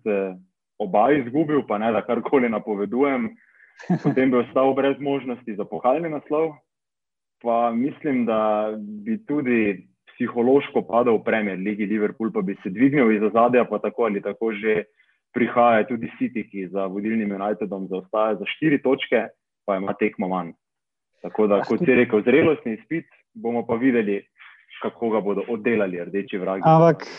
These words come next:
Speaker 2: spet ne, to je isto kot situacija v Turčiji. Na teh tekmah se ne dobi prvenstva. Je res pač psihološko, to se strinjam. Eh, lahko pač se zgodi tak-, taka stvar, ampak recimo primer, ne.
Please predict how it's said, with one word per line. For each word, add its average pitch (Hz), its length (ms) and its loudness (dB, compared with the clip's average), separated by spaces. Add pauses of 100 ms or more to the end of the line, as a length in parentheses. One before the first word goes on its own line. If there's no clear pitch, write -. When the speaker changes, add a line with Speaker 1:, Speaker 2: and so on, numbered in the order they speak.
(160)
Speaker 2:
spet - 440 2
ne, 147 280 4
to 202 200 6
je 196 140 10
isto 190 320 6
kot 170 360 0 (440)
situacija 156 680 4
v 135 120 4
Turčiji. 139 580 -2 (220)
Na 143 480 0
teh 196 260 4 (240)
tekmah 180 420 2
se - 220 0
ne 156 220 6
dobi 147 260 4
prvenstva. 135 560 2
Je 170 240 8
res 196 200 6
pač - 260 0
psihološko, 147 760 2
to 156 160 0
se 139 140 -4
strinjam. 208 460 2 (800)
Eh, - 40 -4
lahko 127 540 4
pač 156 280 2 (800)
se - 180 2
zgodi 175 360 6
tak-, 165 400 2
taka 156 300 0
stvar, 151 300 0
ampak 147 300 -2
recimo 190 380 4
primer, 180 480 6
ne. 123 180 -6